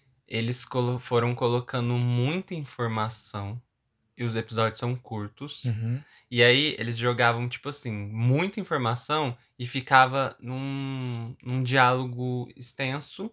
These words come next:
Speaker 1: jogando muita informação. E era isso, um episódio. Às vezes tinha um episódio que era só uma conversa entre dois personagens jogando um milhão de informação
Speaker 2: Uhum.
Speaker 1: e acabava o episódio nisso.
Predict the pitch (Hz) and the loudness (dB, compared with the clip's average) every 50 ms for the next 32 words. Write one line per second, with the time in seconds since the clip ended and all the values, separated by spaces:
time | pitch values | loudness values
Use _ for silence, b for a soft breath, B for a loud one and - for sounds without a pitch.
0 | _ - - 120 127 135 120 123 131 131 135 131 131 147 165 - - 170 165 165 | _ -10 -4 0 2 2 4 4 2 2 2 0 -2 -2 -4 -4 -4 -2 0 0
1 | 180 175 - - 143 127 123 - _ - - 113 113 110 110 135 147 131 117 - | -2 -4 -6 -10 -8 -10 -10 -12 _ -10 -2 0 2 2 2 2 0 -2 -4 -8
2 | - - - _ - 117 110 104 - 117 110 107 98 95 104 104 107 110 107 107 | -10 -20 -20 _ -8 -6 -6 -6 -6 -2 0 0 0 0 0 -2 0 -2 -2 -2
3 | 110 110 b b b b b - - 120 117 117 123 113 117 120 123 - - 127 | -6 -10 b b b b b -6 -2 -2 -2 0 2 4 4 4 2 2 -4 -2
4 | 110 117 117 - - 123 123 143 143 - 175 165 139 131 127 139 135 - 151 135 | -2 -2 -4 -2 -2 -2 -2 -2 -2 -4 -8 -2 2 2 2 2 2 -2 -10 -10
5 | - - 127 120 110 117 139 139 - - 156 - 156 143 127 117 117 127 131 135 | -10 -8 -6 -2 0 0 0 -2 -4 -12 -10 -8 -6 -2 0 2 2 2 0 -2
6 | 135 123 123 123 117 120 120 120 120 117 117 117 117 135 160 165 151 131 135 131 | -2 -2 0 0 0 0 0 0 0 0 0 0 -2 -2 0 0 0 0 0 -2
7 | 131 123 - 123 120 120 117 117 117 - - 110 117 123 - 127 120 107 110 110 | -4 -4 -4 -2 0 0 0 -2 -2 -6 -8 -8 -6 -6 -4 -4 -4 -4 -4 -4
8 | 110 120 113 113 117 - 127 117 110 113 113 117 120 120 - 131 127 127 123 123 | 0 4 6 6 6 6 2 2 2 2 2 2 -2 -4 -4 -4 -2 -2 -2 -2
9 | 147 208 349 349 302 - - - | -4 -4 -4 -4 -4 -6 -12 -20